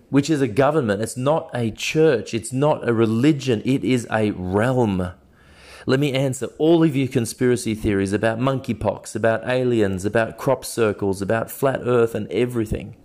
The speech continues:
Heaven is a real place, but let me tell you a secret. Not even Christians realize this.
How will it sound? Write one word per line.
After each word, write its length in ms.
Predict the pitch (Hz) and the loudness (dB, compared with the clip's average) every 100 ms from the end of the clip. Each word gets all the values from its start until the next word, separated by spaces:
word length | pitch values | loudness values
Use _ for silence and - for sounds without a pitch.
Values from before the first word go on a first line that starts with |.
| _ - - - - - - - _ _ _ _ _ _ _ _ _ _ _ - | _ -20 -20 -20 -20 -20 -20 -20 _ _ _ _ _ _ _ _ _ _ _ -14
Heaven 580 | - 151 160 151 165 - | 2 4 4 2 -2 0
is 200 | 127 107 | 0 0
a 60 | 98 | 0
real 280 | 104 135 | 4 4
place, 420 | 131 - 127 98 - | 2 0 0 0 -2
but 160 | - | 0
let 140 | 113 123 | 0 0
me 100 | 135 | -2
tell 200 | 143 135 | 0 2
you 120 | 123 | 0
a 60 | |
secret. 420 | - 131 123 104 98 | -2 -6 -4 -4 0
Not 180 | 117 | 2
even 260 | 120 117 113 | 2 0 -2
Christians 640 | - 151 151 - 110 92 | -2 0 0 -2 -6 -4
realize 480 | 95 107 95 98 95 | -2 0 0 -2 -6
this. 400 | - 98 - - | -10 -10 -12 -16